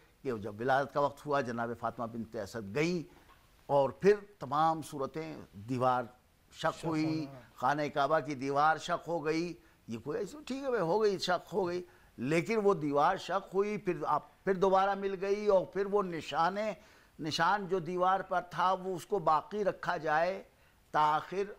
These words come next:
Speaker 1: आज भी वो निशान मौजूद
Speaker 2: लाख
Speaker 1: है,
Speaker 2: मिटाने
Speaker 1: जाकर
Speaker 2: की
Speaker 1: के लोग
Speaker 2: उसकी
Speaker 1: देख लें
Speaker 2: कोशिश
Speaker 1: उसको
Speaker 2: की गई।
Speaker 1: तारीख के अंदर।
Speaker 2: जी।
Speaker 1: हालांकि मिटाने की भी कोशिश
Speaker 2: जी,
Speaker 1: की
Speaker 2: जी।
Speaker 1: गई, लेकिन वो निशान नहीं मिटा। तो ये अब सब इलाही करामतें और इलाही एजाज की कैफियतें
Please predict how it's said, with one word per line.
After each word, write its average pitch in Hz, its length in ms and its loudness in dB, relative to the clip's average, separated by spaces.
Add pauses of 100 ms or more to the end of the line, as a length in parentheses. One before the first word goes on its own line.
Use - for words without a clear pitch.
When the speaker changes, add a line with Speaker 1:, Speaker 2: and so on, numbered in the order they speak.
Speaker 1:
आज 151 220 2
भी 160 200 -6
वो 175 240 -2
निशान 156 480 -4
मौजूद 147 260 -2
Speaker 2:
लाख 165 100 2
Speaker 1:
है, 190 60 2
Speaker 2:
मिटाने 180 180 4
Speaker 1:
जाकर 156 280 2
Speaker 2:
की 160 60 -4
Speaker 1:
के 190 120 -4
लोग 160 180 -2
Speaker 2:
उसकी - 60 -6
Speaker 1:
देख 160 100 0
लें 175 100 -2
Speaker 2:
कोशिश 175 120 -2
Speaker 1:
उसको 202 240 4
Speaker 2:
की 185 60 2
गई। 190 80 -2
Speaker 1:
तारीख 151 320 0
के 180 120 -4
अंदर। 160 180 -2
Speaker 2:
जी। 151 220 -12
Speaker 1:
हालांकि 196 460 0
मिटाने 180 400 -2
की 370 120 -8
भी 277 80 -4
कोशिश 190 320 -2
Speaker 2:
जी, 180 100 -4
Speaker 1:
की 208 60 -6
Speaker 2:
जी। 175 60 -4
Speaker 1:
गई, 190 100 6
लेकिन 190 240 0
वो 190 80 0
निशान 185 360 -2
नहीं 190 140 -6
मिटा। 196 180 -2
तो - 400 -10
ये 196 120 2
अब 254 100 0
सब 247 320 -2
इलाही 180 720 0 (160)
करामतें 143 500 -2
और 233 160 2
इलाही 139 360 2
एजाज 143 600 0
की 196 180 -12
कैफियतें 180 640 -4